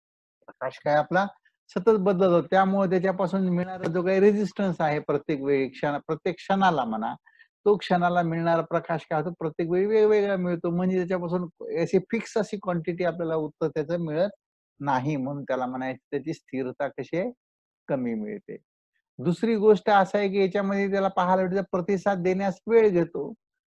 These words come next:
म्हणजे हा ट्रान्झ-, हा एलडीआर जर ग-, अंधारातून उजेडात किंवा उजेडातून अंधारात घेऊन गेला तर चालू होऊन बंद होण्यास किंवा बंद होऊन चालू होण्यास काहीतरी वेळ घेतो. म्हणून ह्याला म्हणायचं प्रतिसाद घेण्यास काय करतो?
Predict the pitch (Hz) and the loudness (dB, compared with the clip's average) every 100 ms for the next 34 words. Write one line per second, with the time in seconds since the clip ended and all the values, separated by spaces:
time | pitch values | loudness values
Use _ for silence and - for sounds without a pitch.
0 | _ 165 190 202 202 170 190 202 196 185 | _ 0 4 6 4 4 4 4 4 2
1 | 175 175 180 175 170 165 151 180 180 170 | 2 2 2 2 2 2 2 0 2 2
2 | 165 170 160 127 135 - _ _ _ 165 | 4 6 6 6 2 -2 _ _ _ 0
3 | 175 156 151 - 165 147 151 160 180 185 | 0 -2 -8 -6 0 2 2 6 8 8
4 | 180 190 202 208 196 165 151 160 170 170 | 6 2 2 4 6 6 6 2 -2 0
5 | 180 185 180 190 196 190 190 165 175 165 | 2 2 2 2 4 4 4 2 -2 0
6 | 151 147 156 151 160 160 180 185 202 196 | 0 0 0 0 2 2 4 2 2 0
7 | 185 214 208 180 147 139 139 - 165 156 | 0 0 2 2 2 -2 -6 -6 -8 -2
8 | 180 190 190 208 202 214 214 208 185 156 | 0 2 2 0 -2 0 4 4 4 0
9 | 160 156 170 165 170 185 165 156 151 123 | -4 -4 -4 -2 0 0 2 2 2 0
10 | - - - _ _ _ _ 170 185 156 | -4 -10 -20 _ _ _ _ 0 2 2
11 | 151 147 139 135 180 - 139 156 143 151 | 0 -2 -4 0 -2 0 -4 -4 -2 -2
12 | 131 139 139 151 - 139 131 139 139 190 | 0 -2 -2 -6 -6 -4 0 0 -2 -2
13 | 220 | -2